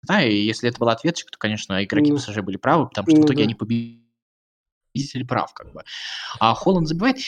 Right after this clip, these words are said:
Speaker 1: Я не знаю, честно, ведь я тебе скажу, у меня, э, вот такого прям, ну, в общем, задница по поводу Холланда у меня не горит. Я
Speaker 2: На-,
Speaker 1: как-то к этому
Speaker 2: надо ж-,
Speaker 1: пока
Speaker 2: надо ждать
Speaker 1: спокойно
Speaker 2: второго
Speaker 1: отношусь.
Speaker 2: сезона.
Speaker 1: Да не то, что второго сезона, мне,
Speaker 2: Да.
Speaker 1: я не чувствую какого-то большого интереса к этой
Speaker 2: А.
Speaker 1: истории. Может быть, и будет что-то.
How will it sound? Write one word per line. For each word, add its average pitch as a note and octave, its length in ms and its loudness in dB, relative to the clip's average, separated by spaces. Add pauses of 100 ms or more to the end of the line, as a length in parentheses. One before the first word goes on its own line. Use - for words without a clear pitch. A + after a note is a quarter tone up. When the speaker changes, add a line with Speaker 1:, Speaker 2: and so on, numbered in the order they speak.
Speaker 1:
Я G3+ 120 4
не B3 80 0
знаю, B3 200 2
честно, G3+ 240 -4
ведь C#3 240 -4
я C#3+ 60 0
тебе - 120 -10
скажу, D#3 280 -8
у - 20 -2
меня, D3 220 -2 (340)
э, C3 440 0
вот C3 260 -4 (100)
такого D3 580 0 (420)
прям, B2+ 640 -8 (220)
ну, D3 120 -4
в - 20 -2
общем, D3+ 240 -2
задница F3+ 380 0
по C3 100 -4
поводу C#3+ 260 0
Холланда D3+ 440 0
у A#2 40 -2
меня C3+ 140 -2
не A#2+ 100 -2
горит. C#3 360 0
Я E3+ 100 10
Speaker 2:
На-, F#3 140 8
Speaker 1:
как-то F#3 80 6
к F3 80 10
этому F3+ 120 8
Speaker 2:
надо F3+ 100 8
ж-, - 80 2
Speaker 1:
пока E3+ 140 2
Speaker 2:
надо F#3 160 6
ждать D3 220 8
Speaker 1:
спокойно G2+ 80 -2
Speaker 2:
второго D#3+ 240 6
Speaker 1:
отношусь. D3+ 220 4
Speaker 2:
сезона. D3 440 2 (760)
Speaker 1:
Да F3+ 80 4
не A#3+ 60 2
то, D4+ 80 6
что D#4 120 0
второго G#3+ 240 4
сезона, F#3 320 0
мне, E3+ 180 2
Speaker 2:
Да. D3 180 0
Speaker 1:
я G#3 240 4
не A3+ 200 2
чувствую A3+ 400 -2
какого-то F3 360 -2
большого F3+ 360 2
интереса F#3+ 440 0
к - 60 -14
этой E3+ 100 2
Speaker 2:
А. - 20 10
Speaker 1:
истории. D3 260 6
Может F#3 240 -2
быть, D3 160 -10
и A#2 100 -6
будет F#3 240 -2
что-то. B2+ 340 -8